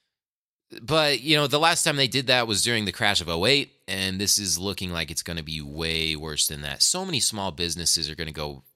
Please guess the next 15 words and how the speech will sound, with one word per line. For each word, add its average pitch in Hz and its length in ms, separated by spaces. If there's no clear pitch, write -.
under 80 460
just 113 220
because 143 280
you 135 140
can't 196 360
survive 101 1000
with 92 300
fucking, 85 720
w-, 98 240
without 107 280
any 120 140
business 156 420
for 82 160
a 71 60
month. 58 220